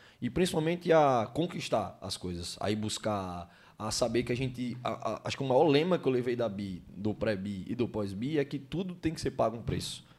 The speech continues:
Hoje a gente reclama muito das coisas, acha, "Ah, meu salário tá baixo, ah, eu tô trabalhando demais,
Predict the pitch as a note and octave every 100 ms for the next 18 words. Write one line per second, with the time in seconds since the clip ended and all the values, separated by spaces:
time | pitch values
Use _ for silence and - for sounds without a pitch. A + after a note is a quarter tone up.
0 | - - - - G2+ B2+ C3+ C#3 B2+ -
1 | G#2 B2 B2 A#2+ A#2+ D3+ F3+ C#3+ C#3+ B2
2 | G2+ - C3 D3 C#3+ - - - - -
3 | B2+ B2 F3 C#3 A2 - A2+ B2+ B2+ B2+
4 | D3 C3+ A#2 B2+ A2+ - - - - C3+
5 | C3 A#2+ B2 B2 C#3+ D#3 D#3 D3+ D3 -
6 | D3 C#3 D3+ E3 D3 C3 B2+ A2 -